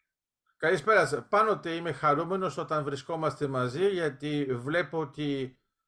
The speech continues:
ε, το Direct Τους δικαιώνεται με την προσέγγιση που έχει.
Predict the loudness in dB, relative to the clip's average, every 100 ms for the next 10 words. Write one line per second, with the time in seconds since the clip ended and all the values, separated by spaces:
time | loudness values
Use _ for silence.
0 | _ _ -4 0 2 0 -4 -6 0 2
1 | 4 4 6 4 0 -6 -6 -14 _ _
2 | _ _ -4 -2 -2 0 2 4 2 -2
3 | -4 -8 -8 -6 -4 -4 -4 _ -6 -4
4 | -6 -8 -8 0 0 0 -4 -10